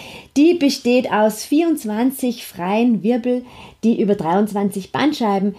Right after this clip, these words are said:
miteinander verbunden sind. Und unsere Wirbelsäule sollte eigentlich stabil und elastisch zugleich sein. Und ja,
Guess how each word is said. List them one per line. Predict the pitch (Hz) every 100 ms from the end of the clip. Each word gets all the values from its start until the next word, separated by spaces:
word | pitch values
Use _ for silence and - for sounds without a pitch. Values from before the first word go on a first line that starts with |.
| -
miteinander | 214 220 208 180 180 196
verbunden | 247 220 254 247 214
sind. | 190 - 151 104 - _ - - - _
Und | 180 196 196
unsere | 190 196 180 160
Wirbelsäule | 196 254 320 285 269 277 - - 214 220 226 294
sollte | 285 202 190 -
eigentlich | 131 190 226 190 202 190 - -
stabil | - 180 151 - 240 302 302 311 - _ -
und | 233 240 240 240 -
elastisch | 190 175 160 185 - - 185 - - -
zugleich | - 220 196 165 151 147 -
sein. | 143 98 - - - - - - -
Und | 233 247 247
ja, | 180